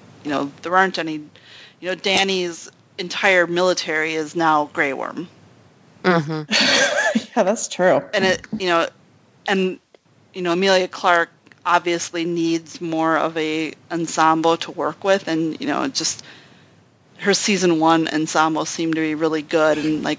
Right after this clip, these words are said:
Speaker 1: basically almost all of them are gone, and it's kind of a
Speaker 3: Yeah,
Speaker 1: shame.
Speaker 3: now it's just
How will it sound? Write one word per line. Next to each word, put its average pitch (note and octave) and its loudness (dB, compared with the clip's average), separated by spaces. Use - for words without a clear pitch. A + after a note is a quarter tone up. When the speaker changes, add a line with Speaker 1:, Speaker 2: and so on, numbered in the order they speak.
Speaker 1:
basically D#3+ -2
almost D#3 -4
all E3 6
of D#3 -2
them C#3+ -2
are - -2
gone, - 0
and D3 -6
it's - -10
kind E3 -2
of - -6
a F#3 4
Speaker 3:
Yeah, F#3+ 4
Speaker 1:
shame. E3 -2
Speaker 3:
now E3+ 4
it's G3+ -2
just - -10